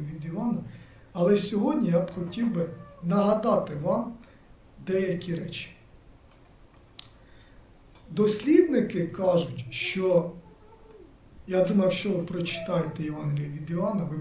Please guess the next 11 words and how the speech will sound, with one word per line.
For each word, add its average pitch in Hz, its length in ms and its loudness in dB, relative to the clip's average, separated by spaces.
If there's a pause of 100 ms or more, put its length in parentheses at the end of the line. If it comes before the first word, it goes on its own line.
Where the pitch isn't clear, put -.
(220)
пере-, 170 240 0
переконайтеся, 170 1040 -4 (640)
можна 226 380 4
поділити 190 840 -2 (1000)
цю - 240 -2
книгу 202 560 2
Біблії 147 580 -4
на 165 120 0
дві 240 580 2 (680)
великі 175 440 2
частини. - 680 -4